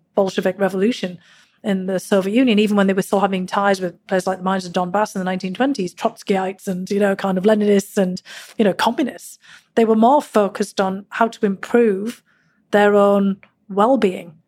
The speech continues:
you know, what they called the welfare. They had some welfare societies where they were kind of trying to think, and that's kind of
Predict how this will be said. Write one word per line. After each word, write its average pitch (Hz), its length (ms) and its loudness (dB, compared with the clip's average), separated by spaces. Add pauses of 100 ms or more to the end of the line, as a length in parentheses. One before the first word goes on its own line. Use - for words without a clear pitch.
(600)
you 214 80 -4
know, 196 80 0
what 190 120 -2
they 190 80 -8
called 196 200 0
the 190 60 2
welfare. 190 560 0
They 190 100 -4
had 208 180 -2
some 180 140 -10
welfare 202 500 0
societies 196 800 -14
where 202 180 -2
they 202 100 -4
were 190 120 -6
kind 196 200 -4
of 190 60 -6
trying 196 200 -2
to 196 40 -6
think, 196 220 -4
and 220 100 2
that's 349 200 0
kind 262 260 2
of 214 120 0